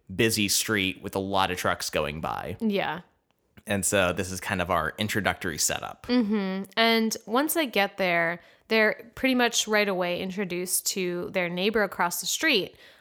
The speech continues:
Speaker 2: um, which is Judd and his wife, Norma. And they're elderly. Judd is, like, eighty-something. Um, and Judd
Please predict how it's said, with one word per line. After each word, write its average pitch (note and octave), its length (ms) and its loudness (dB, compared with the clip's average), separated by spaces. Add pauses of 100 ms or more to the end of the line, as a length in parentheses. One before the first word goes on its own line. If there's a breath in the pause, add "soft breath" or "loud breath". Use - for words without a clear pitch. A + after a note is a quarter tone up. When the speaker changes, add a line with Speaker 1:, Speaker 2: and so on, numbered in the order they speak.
(120)
Speaker 2:
um, F3+ 380 2
which G3+ 200 -4
is F3+ 140 -6
Judd G3+ 600 2
and G3+ 180 0
his F#3+ 160 -4
wife, E3+ 320 -4
Norma. F3+ 480 -4 (280 soft breath)
And A#3+ 180 4
they're D4 560 6
elderly. F#3 520 2
Judd G3 220 2
is, F#3 140 -2
like, E3+ 220 -2
eighty-something. E3+ 840 -6 (380 soft breath)
Um, F3+ 480 0
and F#3+ 460 2
Judd A3+ 460 4